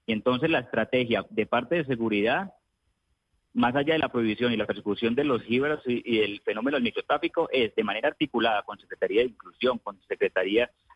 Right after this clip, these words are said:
de Salud, la identificación puntual de cada uno de los niños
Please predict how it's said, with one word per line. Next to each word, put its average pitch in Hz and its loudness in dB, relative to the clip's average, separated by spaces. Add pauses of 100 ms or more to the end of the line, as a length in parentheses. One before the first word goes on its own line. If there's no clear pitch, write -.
de 110 4
Salud, 123 0 (400)
la 120 4
identificación 120 0
puntual 180 0
de 170 -2
cada 156 2
uno 156 0
de 151 0
los 107 2
niños 175 -2